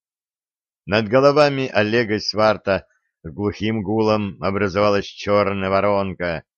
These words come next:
берущая начало над воротами. Наконец перворожденный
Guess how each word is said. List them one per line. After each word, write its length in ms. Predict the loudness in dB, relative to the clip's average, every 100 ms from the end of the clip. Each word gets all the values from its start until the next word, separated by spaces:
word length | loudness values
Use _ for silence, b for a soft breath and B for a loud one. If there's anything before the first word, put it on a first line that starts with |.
| _ _ _
берущая 600 | -2 0 2 0 -4 -4
начало 520 | -4 -6 -2 0 0 -2
над 220 | -4 0
воротами. 720 | 0 0 0 -4 -8 -16 -20 _ _ _ _ _ _ _ _ -6
Наконец 600 | -2 2 4 4 2 2
перворожденный 920 | 0 2 4 4 2 0 -2 -2